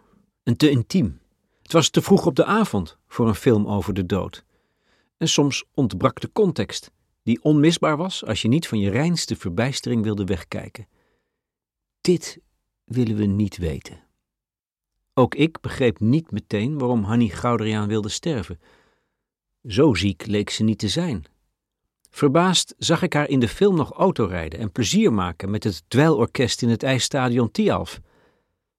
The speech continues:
Dat ze op elke vraag met "huppakee" antwoordde, voelde wat ongemakkelijk, maar om daar nou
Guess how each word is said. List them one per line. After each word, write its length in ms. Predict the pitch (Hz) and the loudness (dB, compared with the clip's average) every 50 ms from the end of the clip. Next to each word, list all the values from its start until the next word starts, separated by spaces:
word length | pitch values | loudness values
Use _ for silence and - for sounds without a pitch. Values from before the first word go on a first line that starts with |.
| _ _ _ _ _ _ | _ _ _ _ _ _
Dat 160 | - 156 160 - | 0 2 4 4
ze 80 | 175 | 4
op 80 | 135 127 | 4 4
elke 280 | 165 190 185 - 170 | 4 4 4 4 2
vraag 260 | - 156 170 165 - - | 0 2 2 2 2 2
met 200 | 139 113 - - | 0 0 0 2
"huppakee" 680 | - 220 - - - - 127 - - 156 139 135 127 - | 4 2 4 4 0 -4 -2 0 2 2 4 2 2 2
antwoordde, 500 | 127 123 113 - 110 113 113 123 170 165 _ _ _ _ _ _ _ _ _ | 2 2 2 2 2 2 0 0 -2 -6 _ _ _ _ _ _ _ _ _
voelde 320 | - - 208 202 175 151 | -6 0 2 4 4 4
wat 160 | 131 131 - | 4 4 4
ongemakkelijk, 680 | 143 127 - - 110 113 147 165 - - 190 220 208 - | 2 2 0 2 2 0 0 0 0 -2 -4 -4 -4 -4
maar 160 | - 101 - | -4 -6 -4
om 280 | - 90 90 90 82 78 | -6 -6 -8 -8 -8 -6
daar 300 | - 87 90 131 165 170 | -6 -4 -4 -2 -2 -2
nou 260 | 151 113 104 95 - | 0 -2 -2 -4 -6